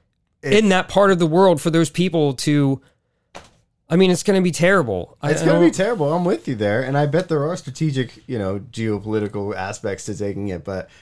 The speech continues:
Speaker 1: in my mind, our government, which is ridiculously Christian, pushes for all
Speaker 2: Yeah.
Speaker 1: their fucking wins, is just watching Jews fight Muslims while they get their Jesus. And that, to me, you know, again, where, where the fuck,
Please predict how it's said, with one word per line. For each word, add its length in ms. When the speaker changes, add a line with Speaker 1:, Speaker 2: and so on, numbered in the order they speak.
Speaker 1:
in 240
my 220
mind, 480
our 180
government, 580
which 200
is 180
ridiculously 680
Christian, 600
pushes 340
for 140
all 120
Speaker 2:
Yeah. 120
Speaker 1:
their 180
fucking 380
wins, 420
is 500
just 220
watching 500
Jews 360
fight 260
Muslims 540
while 240
they 160
get 200
their 120
Jesus. 480
And 520
that, 300
to 80
me, 380
you 100
know, 240
again, 400
where, 200
where 140
the 80
fuck, 340